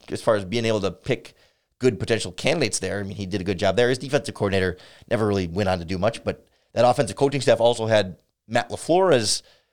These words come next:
one of the assistants. I don't remember if it was quarterback's coach or what, but, like, they had,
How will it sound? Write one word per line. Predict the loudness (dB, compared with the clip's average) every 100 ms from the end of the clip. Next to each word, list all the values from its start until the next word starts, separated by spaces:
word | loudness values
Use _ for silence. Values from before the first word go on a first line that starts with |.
| _
one | 0 2
of |
the | 2
assistants. | 0 0 -2 -2
I | 0
don't | 2
remember | 2
if |
it | 0
was |
quarterback's | 0 2 4 2 2
coach | -2 2
or |
what, | 2 0
but, | -2
like, | -6 -4
they | 0
had, | -2 -4